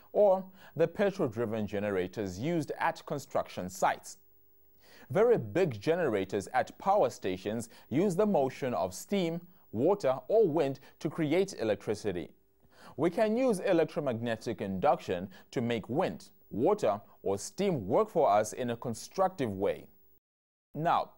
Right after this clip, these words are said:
we already looked at a very simple generator in the previous lesson. By placing a coil in a changing magnetic flux, electricity could be produced from a simple water wheel.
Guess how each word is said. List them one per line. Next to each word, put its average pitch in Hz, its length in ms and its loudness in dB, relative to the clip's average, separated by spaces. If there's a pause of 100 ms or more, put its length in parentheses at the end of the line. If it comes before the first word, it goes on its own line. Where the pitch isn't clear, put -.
(420)
we 214 120 4
already 214 340 4
looked 151 560 2
at 147 160 4
a 156 80 4
very 165 260 2
simple 156 380 -4
generator 120 840 0 (200)
in 113 120 -2
the 110 100 -2
previous 147 580 -2
lesson. 98 420 -4 (960)
By 143 140 4
placing 220 540 0
a 143 80 2
coil 143 580 4
in 139 120 -2
a 120 80 0
changing 165 520 -2
magnetic 123 560 -4
flux, - 500 -4 (320)
electricity 120 680 2
could 214 320 2
be 156 80 4
produced 110 580 -2
from 110 280 -2
a 104 40 -4
simple 156 460 -2
water 110 320 -2
wheel. 123 360 0